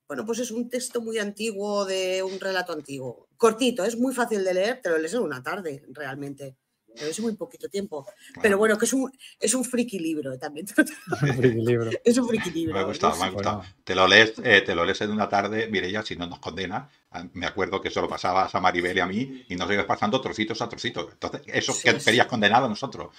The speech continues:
Speaker 2: Los lectores
Speaker 1: Sí.
Speaker 2: ahora lo pueden leer de una sola vez. A nosotros nos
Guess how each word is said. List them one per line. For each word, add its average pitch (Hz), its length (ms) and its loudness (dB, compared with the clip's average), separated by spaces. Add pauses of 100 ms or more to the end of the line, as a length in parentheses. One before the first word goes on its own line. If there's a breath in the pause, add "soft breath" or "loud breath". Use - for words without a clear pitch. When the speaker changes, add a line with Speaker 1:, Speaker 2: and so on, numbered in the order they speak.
(160 soft breath)
Speaker 2:
Los 92 160 0
lectores 127 520 8
Speaker 1:
Sí. 160 120 -4
Speaker 2:
ahora 113 320 12
lo 117 140 4
pueden 120 240 4
leer 120 180 6
de 117 60 0
una 107 160 0
sola 104 160 2
vez. 147 140 4
A - 20 2
nosotros 120 320 -4
nos 107 80 -2